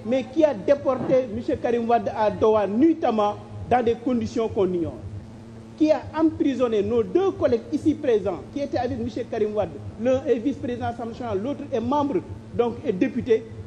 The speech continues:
qu'on a emprisonné parce que il y avait un problème, donc il défendait monsieur Karim Wade. Tout cela qu'il a fait.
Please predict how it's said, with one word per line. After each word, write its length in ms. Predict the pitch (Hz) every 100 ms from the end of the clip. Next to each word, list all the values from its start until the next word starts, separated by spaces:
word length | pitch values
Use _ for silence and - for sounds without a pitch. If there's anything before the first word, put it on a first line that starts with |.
| - - -
qu'on 160 | 294 254
a 100 | 226 285
emprisonné 500 | 311 294 233 233 226 202
parce 160 | -
que 180 | 214 214 220 - -
il 60 |
y 20 | 208
avait 180 | 214 226
un 60 | 190
problème, 320 | 202 196 185
donc 160 | 202 185
il 60 | 196
défendait 400 | 214 202 180 175
monsieur 220 | 175 180
Karim 260 | 175 160 156
Wade. 120 | 143 - - -
Tout 140 | 415 302
cela 300 | 294 240 240
qu'il 220 | 233 196
a 100 | 180
fait. 220 | 180